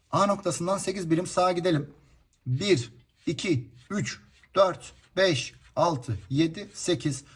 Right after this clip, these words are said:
Sonra ne demiş? Dört birim yukarıya çık demiş. Dört birim. Bir, iki, üç, dört. Şurası C noktasıymış. Bak şöyle büyük yapıyorum sen daha iyi gör diye. C noktası. Burasının C noktası olduğunu gördük.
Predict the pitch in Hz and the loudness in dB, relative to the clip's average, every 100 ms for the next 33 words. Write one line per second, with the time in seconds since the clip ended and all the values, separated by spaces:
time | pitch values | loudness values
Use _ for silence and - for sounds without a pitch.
0 | - - 160 196 214 185 156 190 - - | -18 -2 2 6 4 4 -2 -2 -6 -10
1 | - - 131 202 - 175 190 170 156 165 | -20 -2 4 4 4 -2 0 0 2 2
2 | 175 170 120 107 87 80 - - 151 - | 2 0 -4 -4 -4 -4 -6 0 0 0
3 | 101 107 - _ _ _ _ - 196 196 | -6 -6 -10 _ _ _ _ -10 -4 -4
4 | 135 - _ _ 175 - 202 156 123 - | -6 -16 _ _ -8 -6 -2 -2 -4 -8
5 | 190 208 - - _ - 165 160 156 - | -8 -8 -10 -18 _ 4 6 6 4 -8
6 | - _ - - 262 247 - 190 160 196 | -20 _ -10 0 2 2 0 -4 2 6
7 | 208 208 208 190 180 151 127 123 151 - | 6 4 0 -4 0 4 4 2 -2 -4
8 | 165 160 151 151 175 - 160 147 117 110 | -4 -2 -2 -2 -4 -4 -4 0 2 0
9 | 107 123 123 123 131 123 117 98 87 98 | 0 2 4 4 4 2 2 2 0 -2
10 | 117 - - _ _ 143 151 165 143 - | -4 -8 -20 _ _ -2 0 2 0 0
11 | 104 87 87 - - _ _ - 202 214 | -2 -4 -6 -12 -18 _ _ -4 0 0
12 | 202 196 202 202 214 202 - 160 170 147 | 0 -4 -4 -4 0 0 -2 -4 0 0
13 | 143 196 202 185 151 139 | 0 -2 2 2 2 -6